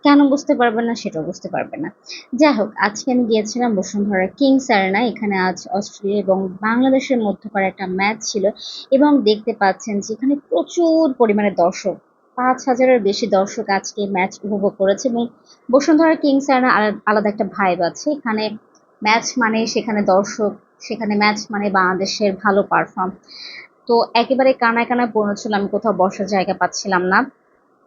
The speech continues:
যাই হোক, এই যে দেখতে পাচ্ছেন লাল সবুজের পতাকা, এটা ক্যামেরায় একদমই ভালো আসে নাই, কিন্তু সামনে দেখলে একদম চোখ জুড়িয়ে যায়, এরকম একটা ব্যাপার ছিল সেখানে।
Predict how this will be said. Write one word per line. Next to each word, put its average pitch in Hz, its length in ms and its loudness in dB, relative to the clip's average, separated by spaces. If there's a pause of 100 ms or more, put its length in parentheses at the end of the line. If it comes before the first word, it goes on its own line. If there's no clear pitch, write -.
(380)
যাই 233 140 4
হোক, 233 100 0
এই 262 120 4
যে 277 80 2
দেখতে 233 220 2
পাচ্ছেন 226 480 -2 (200)
লাল 214 280 4
সবুজের 214 520 -2
পতাকা, 185 400 -2 (360)
এটা 220 380 0
ক্যামেরায় 196 680 2 (340)
একদমই 220 600 2
ভালো 208 280 2
আসে 202 220 2
নাই, 226 220 -4
কিন্তু 214 340 -4
সামনে 233 600 0
দেখলে 214 360 -2
একদম 214 360 -2
চোখ 294 280 -2 (200)
জুড়িয়ে 190 340 0
যায়, - 200 -6 (400)
এরকম 208 260 0
একটা 175 560 2 (120)
ব্যাপার 180 320 0
ছিল 185 280 -4
সেখানে। 190 480 -6